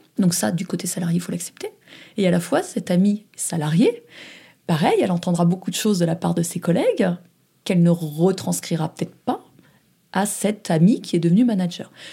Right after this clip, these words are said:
Donc c'est vraiment de limiter, voilà le personnel, voilà le professionnel,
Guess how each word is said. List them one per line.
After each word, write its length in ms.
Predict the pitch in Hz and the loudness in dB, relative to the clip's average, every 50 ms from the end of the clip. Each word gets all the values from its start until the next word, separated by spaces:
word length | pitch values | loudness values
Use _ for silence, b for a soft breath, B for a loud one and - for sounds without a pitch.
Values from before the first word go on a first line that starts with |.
| B B B B | B B B B
Donc 120 | 208 226 | 0 2
c'est 180 | 214 - - 262 | 2 2 2 2
vraiment 320 | 220 262 294 339 392 392 | 4 2 2 2 0 -2
de 140 | 392 - 285 | -2 2 4
limiter, 560 | 269 277 277 277 269 269 - 285 311 403 415 349 - | 6 6 6 6 4 4 2 0 2 2 2 2 2
voilà 220 | 254 262 262 294 | 2 4 4 2
le 80 | 277 277 | 2 0
personnel, 480 | 285 269 269 - - 254 254 277 277 | -2 -2 0 0 0 2 4 4 4
voilà 240 | 233 233 247 247 247 | 4 2 2 2 2
le 80 | 247 247 | 0 -2
professionnel, 720 | - 247 240 - 233 214 - - 233 226 220 247 302 370 | -4 -6 -4 -2 -4 -4 -2 0 2 4 4 4 4 2